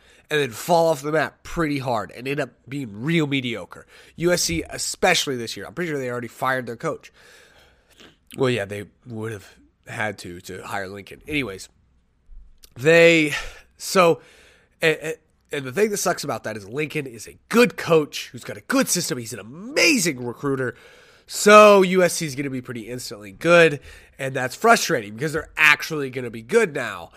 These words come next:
And I was enjoying them not being good, and so now one of the, once again, the golden, it's like when the Lakers were bad for a few years, and, but people still managed to talk about the Lakers, and everyone still wants to go to the Lakers, and it's just like, I'm annoyed, I'm annoyed, but, you know, that, that's just the reputation they have built.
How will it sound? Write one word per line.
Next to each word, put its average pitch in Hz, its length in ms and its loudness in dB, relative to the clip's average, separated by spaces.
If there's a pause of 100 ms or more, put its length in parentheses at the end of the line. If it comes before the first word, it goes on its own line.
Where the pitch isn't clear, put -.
(240)
And 135 380 -6
I 135 160 2
was 147 180 -2
enjoying 135 420 -4
them 117 220 -10
not 120 340 -4
being 117 320 -14
good, 120 360 -2
and 101 600 -14 (140)
so - 180 -8
now 123 320 0
one 117 200 -8
of 120 60 -12
the, 113 180 -10
once 127 240 -12
again, 127 220 -12
the 117 60 -16
golden, 123 340 -10
it's 147 100 -10
like 185 120 -6
when 170 100 -6
the 151 60 -6
Lakers 139 400 -4
were 135 120 -6
bad 123 360 -4
for 135 100 -8
a 127 60 -8
few 139 180 -8
years, 135 340 -4
and, 107 380 -12
but 120 220 -14
people 127 260 -10
still 127 180 -10
managed 117 260 -8
to 110 60 -12
talk 120 160 -10
about 123 180 -6
the 107 80 -10
Lakers, 123 400 -6
and 120 60 -8
everyone 120 280 -8
still - 180 -8
wants 123 200 -8
to - 40 -18
go 120 120 -10
to 117 80 -10
the 110 100 -12
Lakers, 120 400 -8
and 113 100 -10
it's 107 60 -14
just 120 160 -10
like, 123 140 -12
I'm 185 100 -6
annoyed, 269 440 -2
I'm 139 140 -8
annoyed, 220 320 -6
but, 104 220 -14 (1040)
you 160 160 -2
know, 151 220 2
that, 123 400 -6
that's 131 160 -4
just 147 160 -8
the 139 60 -10
reputation 120 520 -8
they 107 100 -8
have 101 140 -14
built. 95 220 -10